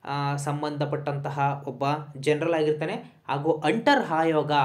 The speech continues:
ಅಂಟರ್ ಆಯೋಗ, ಆ, ಬಂದಿದ್ದ ಕಾರಣಕ್ಕೋಸ್ಕರ ಇವೆಲ್ಲ ನಡೀತಾ ಹೋಗುತ್ತೆ. ಅಂಟರ್ ಆಯೋಗವನ್ನು ರಚಿಸ್ತಾರೆ,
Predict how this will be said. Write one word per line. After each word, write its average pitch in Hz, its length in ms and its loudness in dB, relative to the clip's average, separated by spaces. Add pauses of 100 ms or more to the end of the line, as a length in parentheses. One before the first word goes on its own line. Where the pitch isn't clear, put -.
(520)
ಅಂಟರ್ 175 300 -2
ಆಯೋಗ, 151 400 2 (480)
ಆ, 151 100 -4
ಬಂದಿದ್ದ 151 460 -2
ಕಾರಣಕ್ಕೋಸ್ಕರ 143 760 -4
ಇವೆಲ್ಲ 143 460 -2 (380)
ನಡೀತಾ 151 320 -2
ಹೋಗುತ್ತೆ. 135 680 -4 (680)
ಅಂಟರ್ 139 200 -2
ಆಯೋಗವನ್ನು 156 440 2
ರಚಿಸ್ತಾರೆ, 180 800 -4